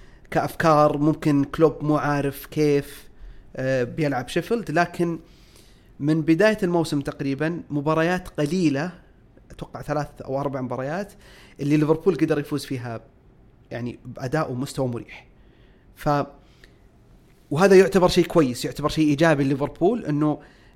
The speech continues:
قاعد يجمع نقاط حتى لو هو ما قاعد يلعب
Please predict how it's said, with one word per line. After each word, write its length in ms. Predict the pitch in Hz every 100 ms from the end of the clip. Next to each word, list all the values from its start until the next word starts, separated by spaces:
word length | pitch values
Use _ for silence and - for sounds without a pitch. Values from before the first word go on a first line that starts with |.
| 135
قاعد 240 | 156 143 151
يجمع 360 | 147 190 160
نقاط 520 | 160 160 175 233 -
حتى 240 | - - 175
لو 80 | 151
هو 80 |
ما 120 | 143 135
قاعد 340 | 123 120 113
يلعب 260 | 131 117